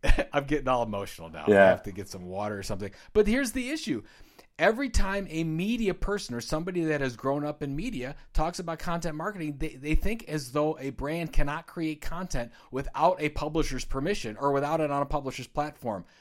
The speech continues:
Speaker 1: So this is, we got a lot of education to go around this stuff.
Speaker 2: That's exactly right.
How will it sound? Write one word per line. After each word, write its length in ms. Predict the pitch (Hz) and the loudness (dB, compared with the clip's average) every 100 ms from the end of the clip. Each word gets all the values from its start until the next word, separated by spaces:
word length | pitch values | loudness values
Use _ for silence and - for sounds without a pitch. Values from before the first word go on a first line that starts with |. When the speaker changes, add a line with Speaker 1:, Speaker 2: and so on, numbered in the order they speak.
| _ | _
Speaker 1:
So 140 | - 240 | -10 -8
this 200 | 269 208 | -6 -6
is, 120 | 185 | -6
we 120 | 247 | -6
got 160 | 247 156 | -2 0
a 40 | 110 | 0
lot 380 | 113 127 123 | 0 0 0
of 60 | 110 | -2
education 600 | 107 98 92 - 92 - | -6 -8 -6 -4 -4 -8
to 60 | 87 | -14
go 160 | - | -12
around 280 | 82 165 165 | -12 -12 -12
this 120 | 165 | -12
stuff. 340 | - - - - | -14 -14 -16 -8
Speaker 2:
That's 200 | 82 82 | -4 -2
exactly 440 | 82 73 76 - 69 | -2 4 4 2 -4
right. 260 | 64 58 | -4 -4